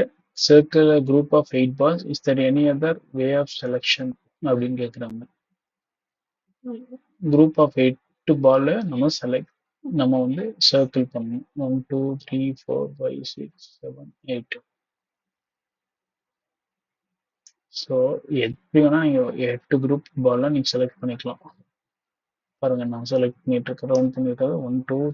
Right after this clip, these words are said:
த்ரீ, ஃபோர், சிக்ஸ், செவன், எயிட் இருக்கா? ஓகே. எல்லாமே பிளாக்ல ஷேட் பண்ண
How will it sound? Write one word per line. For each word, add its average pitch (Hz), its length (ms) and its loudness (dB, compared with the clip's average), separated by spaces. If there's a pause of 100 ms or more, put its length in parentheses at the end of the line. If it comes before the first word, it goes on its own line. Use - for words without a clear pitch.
த்ரீ, 123 260 -6
ஃபோர், 147 220 -2 (300)
சிக்ஸ், - 440 -4
செவன், 127 300 -4
எயிட் 117 280 -12
இருக்கா? 127 400 -8 (1080)
ஓகே. 127 300 -8 (4000)
எல்லாமே 143 420 4
பிளாக்ல 131 540 4
ஷேட் 131 380 0
பண்ண 123 100 -4